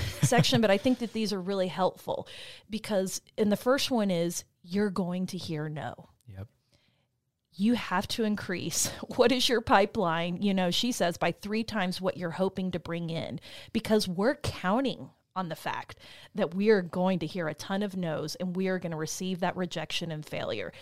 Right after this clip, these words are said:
Speaker 2: That is a part of our business. And, and it's, and it's not a reflection of us, which I think is the hard part.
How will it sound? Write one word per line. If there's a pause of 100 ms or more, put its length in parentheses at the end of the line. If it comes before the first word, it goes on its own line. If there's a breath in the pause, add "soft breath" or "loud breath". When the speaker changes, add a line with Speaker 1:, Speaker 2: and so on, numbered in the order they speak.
(320 loud breath)
Speaker 2:
That
is
a
part
of
our
business. (360 loud breath)
And,
and
it's,
and
it's
not
a
reflection
of
us,
which
I
think
is
the
hard
part.